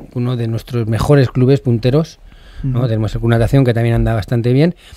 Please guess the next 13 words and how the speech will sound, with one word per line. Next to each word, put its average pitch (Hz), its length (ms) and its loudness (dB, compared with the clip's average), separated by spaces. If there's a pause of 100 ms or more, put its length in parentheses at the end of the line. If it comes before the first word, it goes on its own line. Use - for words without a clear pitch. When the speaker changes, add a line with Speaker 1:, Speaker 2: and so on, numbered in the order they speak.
(220)
Speaker 1:
y - 60 -12
con 123 120 0
un 143 100 4
equipo 143 280 2
recién 143 360 2
ascendido 131 520 0
a 131 40 2
Primera 123 280 -2
Nacional. 113 360 -2
¿Tú 165 140 0
en 139 200 2
cuál 147 180 2
estás? 117 400 -8